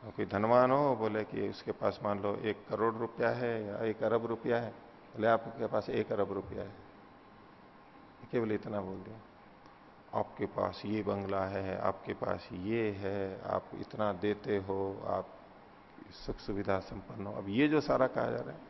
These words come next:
एक तो सीधे सीधे कह दिया,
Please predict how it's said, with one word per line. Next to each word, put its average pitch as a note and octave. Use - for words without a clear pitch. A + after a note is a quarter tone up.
एक -
तो G#2+
सीधे E3
सीधे E3+
कह E3
दिया, F3+